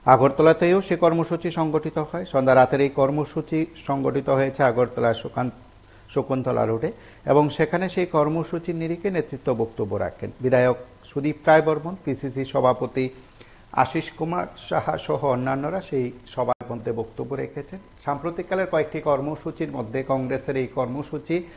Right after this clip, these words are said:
নেতৃত্বের দাবি যে ব্যাপক সাড়া ফেলেছে। কংগ্রেস গোটা রাজ্যে সাংগঠনিক কর্মকাণ্ডকে তুলে ধরা, সাংগঠনিক কর্মকাণ্ডের প্রসার বিস্তারে অগ্রণী ভূমিকা নিতে পেরেছে বলে কংগ্রেস নেতৃত্বের দাবি। কংগ্রেস নেতৃত্বের আরও দাবি,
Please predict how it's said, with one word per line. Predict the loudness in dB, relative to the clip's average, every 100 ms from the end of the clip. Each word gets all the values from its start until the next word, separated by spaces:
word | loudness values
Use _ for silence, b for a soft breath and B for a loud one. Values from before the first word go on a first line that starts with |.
| B B 0
নেতৃত্বের | 2 2 0 -2 0 0
দাবি | 0 -2 -2 -4
যে | -2
ব্যাপক | 2 2 0 -6 -6 -6
সাড়া | -4 -4
ফেলেছে। | -6 -14 -16 -20 -20 -14 -4
কংগ্রেস | -2 2 2 0
গোটা | -6 0 2
রাজ্যে | 2 0 -4
সাংগঠনিক | -6 -6 -4 -4 -4 -6 -8 -4
কর্মকাণ্ডকে | -4 -4 -6 -6 -6 -6 -8 -10 -10
তুলে | -8 -8
ধরা, | -8 -10 -10
সাংগঠনিক | -12 -10 -8 -8 -8
কর্মকাণ্ডের | -8 -8 -8 -8 -6 -6 -6 -8 B B B
প্রসার | -2 -2 -2 -4 -4
বিস্তারে | -10 -6 -4 -4 -4 -4
অগ্রণী | -6 -6 -8 -10 -12
ভূমিকা | -12 -12 -4 -2
নিতে | -2 -4 -4
পেরেছে | -4 -6 -6
বলে | -4 -4 -6 -8
কংগ্রেস | -8 -6 -10 -10
নেতৃত্বের | -16 -12 -12 -10 -8
দাবি। | -10 -10 -18 -2
কংগ্রেস | -2 0 -4 -6
নেতৃত্বের | -6 -6 -2 2
আরও | 2 2
দাবি, | 0 -2